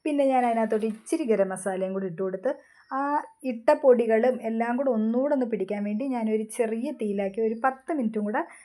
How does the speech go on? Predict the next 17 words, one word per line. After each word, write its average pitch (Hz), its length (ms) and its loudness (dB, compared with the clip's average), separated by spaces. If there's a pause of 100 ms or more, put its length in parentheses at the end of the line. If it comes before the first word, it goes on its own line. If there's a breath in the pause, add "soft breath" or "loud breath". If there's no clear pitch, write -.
(140 loud breath)
ചിക്കൻ 226 260 0
കറി 202 180 2
അടുപ്പത്ത് 175 320 -2
വെച്ചിട്ടുണ്ടായിരുന്നു 180 760 -6
കേട്ടോ. 226 180 -4 (3500)
അപ്പോഴത്തേക്ക് 269 500 6
ഞാൻ 262 100 2
നാരങ്ങയുടെ 247 540 4
കാര്യം 208 360 4
ഓർത്തതേ. 190 400 2 (1120)
അപ്പോൾ 277 180 6
പിന്നെ 240 200 2
ഞാൻ 226 160 2
ദാ 214 100 4
ചിക്കൻ 220 300 -4
കറി 277 140 4
അടിച്ച്, 202 300 0